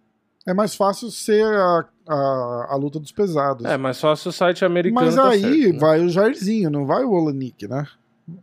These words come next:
Speaker 1: O Jairzinho acho que é número quê do ranking? O Jairzinho tá lá em cima no ranking, não tá acima do Oleinik,
Speaker 2: Tá em
Speaker 1: pelo
Speaker 2: oitavo.
Speaker 1: menos?
Speaker 2: É o oitavo,
Speaker 1: Hum.
Speaker 2: Jairzinho.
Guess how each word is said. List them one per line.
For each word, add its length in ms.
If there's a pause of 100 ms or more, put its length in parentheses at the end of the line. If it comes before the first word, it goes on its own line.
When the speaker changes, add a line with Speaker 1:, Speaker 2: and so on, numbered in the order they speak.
Speaker 1:
O 60
Jairzinho 300
acho 120
que 80
é 60
número 520 (160)
quê 160
do 100
ranking? 340
O 220
Jairzinho 320
tá 80
lá 80
em 40
cima 260
no 60
ranking, 300
não 80
tá 280
acima 320
do 120
Oleinik, 300
Speaker 2:
Tá 120
em 40
Speaker 1:
pelo 140
Speaker 2:
oitavo. 180
Speaker 1:
menos? 160 (1700)
Speaker 2:
É 120
o 60
oitavo, 440
Speaker 1:
Hum. 40
Speaker 2:
Jairzinho. 420